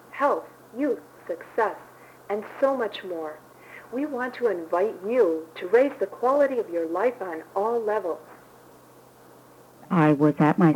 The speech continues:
Speaker 2: son's batting lesson, and a gentleman came in all haggard with his three children, and he's looking at me, and I'm walking around checking. He goes,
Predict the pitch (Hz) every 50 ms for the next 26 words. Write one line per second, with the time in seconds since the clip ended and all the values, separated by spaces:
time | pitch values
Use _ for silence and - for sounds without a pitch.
0 | - - - 151 147 147 - - 151 151 175 208 220 190 156 143 143 143 - -
1 | - 160 151 156 156 147 143 135 - - 147 151 170 180 165 160 151 156 - -
2 | 151 151 147 151 156 160 160 160 151 143 151 165 156 - - 139 143 147 151 -
3 | 160 165 160 - - 156 156 - 156 143 - - - - 156 165 165 156 - -
4 | 175 170 180 175 147 147 143 143 151 156 156 - - - - - - - - -
5 | - - - 170 160 147 147 151 151 151 147 143 - - 160 170 175 165 - 160
6 | 165 160 - 165 160 156 - - 156 156 165 170 170 156 143 147 151 156 165 156
7 | 139 127 135 160 - - 170 165 143 143 151 156 160 165 160 - - 165 170 -
8 | 170 160 151 - 147 143